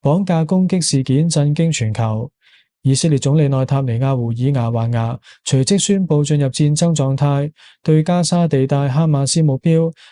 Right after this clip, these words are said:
發起代號鐵劍嘅行動。呢個係事隔五十年之後，以色列再次向哈馬斯宣戰。截至當地時間二零二三年底，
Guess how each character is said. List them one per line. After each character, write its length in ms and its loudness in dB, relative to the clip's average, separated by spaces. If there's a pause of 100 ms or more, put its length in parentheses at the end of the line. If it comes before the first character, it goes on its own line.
發 220 0
起 140 4
代 180 0
號 140 0
鐵 240 0
劍 200 0
嘅 120 0
行 180 -2
動。 340 -2 (300)
呢 140 2
個 80 2
係 120 0
事 200 -2
隔 180 -2
五 140 -4
十 140 -2
年 200 -4
之 200 0
後， 240 0
以 120 0
色 160 0
列 140 2
再 260 0
次 180 0
向 200 0
哈 160 2
馬 180 0
斯 140 0
宣 240 0
戰。 360 -2 (360)
截 160 0
至 180 0
當 220 0
地 160 0
時 240 -4
間 140 -2
二 100 0
零 340 -2
二 60 0
三 220 0
年 140 0
底， 380 -2